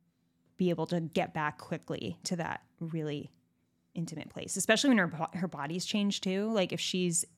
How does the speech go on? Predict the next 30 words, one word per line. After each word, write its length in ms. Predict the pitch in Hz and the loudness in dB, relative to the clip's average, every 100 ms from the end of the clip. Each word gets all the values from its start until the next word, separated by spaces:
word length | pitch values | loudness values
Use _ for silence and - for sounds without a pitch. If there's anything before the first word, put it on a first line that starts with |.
| _ | _
insecure 540 | 185 170 170 180 175 170 | -2 0 -2 0 0 0
about 440 | 160 160 156 147 _ _ _ - | -2 -2 -2 -4 _ _ _ 2
anything 320 | 208 180 175 | 2 4 0
like 180 | 160 170 | 0 6
that 240 | 254 269 | 8 8
or 60 | 202 | 4
dealing 240 | 190 190 | 2 2
with 120 | 185 - | 0 0
certain 300 | 196 - 185 | 0 0 2
pain 360 | 220 220 226 | 4 6 8
that 120 | 214 | 6
she 140 | - 196 | 4 2
feels, 440 | - 190 190 - | 4 4 4 0
like, 280 | - 185 - | 0 0 4
not 240 | 190 180 - | 4 4 2
comfortable 400 | 185 - 196 202 | -2 0 2 4
enough 200 | 196 - | 4 2
to 80 | - | -2
communicate 480 | 180 170 175 214 | 2 2 4 4
with 100 | - | 4
him 300 | 226 226 226 220 - - _ | 4 6 6 2 -6 -20 _
or 100 | - 226 | 6 6
believe 340 | 214 220 196 | 6 6 6
that 180 | 202 180 | 4 4
he'll 160 | 208 - | 2 6
actually 400 | 185 - 214 202 | 4 4 4 6
understand 640 | 185 185 175 - 175 185 | 6 4 2 2 2 4
and 120 | 190 | 2
consider 500 | 175 170 - 165 170 | 2 0 2 0 4
it, 280 | 214 254 - | 6 4 2